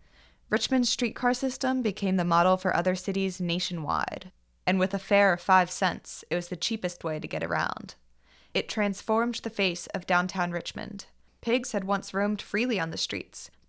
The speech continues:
but now they were prohibited. Children previously used the streets as their playground, but now they had to find other places to play. The downtown streets transitioned from spaces of leisure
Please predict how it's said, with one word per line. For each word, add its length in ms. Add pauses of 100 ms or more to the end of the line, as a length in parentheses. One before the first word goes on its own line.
(120)
but 100
now 260
they 140
were 80
prohibited. 640 (600)
Children 380
previously 560
used 240
the 60
streets 320
as 80
their 100
playground, 640
but 80
now 240
they 120
had 120
to 80
find 220
other 200
places 420
to 60
play. 440 (500)
The 80
downtown 460
streets 420
transitioned 720
from 240
spaces 520
of 100
leisure 500